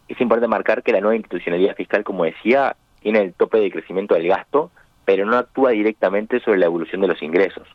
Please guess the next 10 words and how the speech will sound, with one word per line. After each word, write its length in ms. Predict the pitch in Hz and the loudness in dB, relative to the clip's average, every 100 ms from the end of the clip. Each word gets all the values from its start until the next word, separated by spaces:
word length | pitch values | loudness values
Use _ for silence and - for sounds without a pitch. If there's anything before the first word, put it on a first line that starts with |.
| _ _ - - - - - - | _ _ -20 -20 -20 -20 -20 -4
Digo 320 | 113 127 123 | 2 4 2
esto 180 | - - | -2 -6
fundamentalmente 840 | 110 107 101 104 104 110 110 110 - _ | -2 0 0 0 0 -2 2 0 0 _
por 140 | 101 92 | 0 0
el 120 | 92 | 2
compromiso 600 | 95 87 82 107 - 107 | -2 0 0 0 -2 -2
que 60 | |
asumió 280 | 85 87 95 | -2 -2 0
el 60 | 101 | 2
gobierno, 600 | 95 110 113 113 151 | 4 2 2 2 0